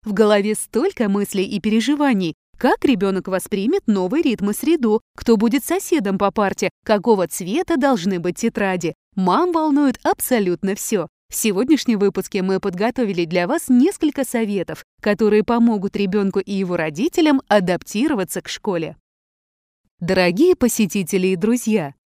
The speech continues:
только что мы огласили зелёную декларацию, поэтому просим вас присоединиться к нам и стать посланником по защите тропических лесов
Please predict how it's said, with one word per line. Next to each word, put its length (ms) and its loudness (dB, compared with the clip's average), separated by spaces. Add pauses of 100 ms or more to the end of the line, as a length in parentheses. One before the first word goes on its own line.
(180)
только 380 0
что 200 -4
мы 160 0
огласили 800 -2
зелёную 720 2
декларацию, 880 -2 (400)
поэтому 500 2
просим 440 -2
вас 180 -2
присоединиться 1000 0
к 100 -6
нам 260 -2 (180)
и 120 0
стать 340 -4
посланником 840 -2
по 100 -6
защите 640 -2
тропических 840 -2
лесов 600 -2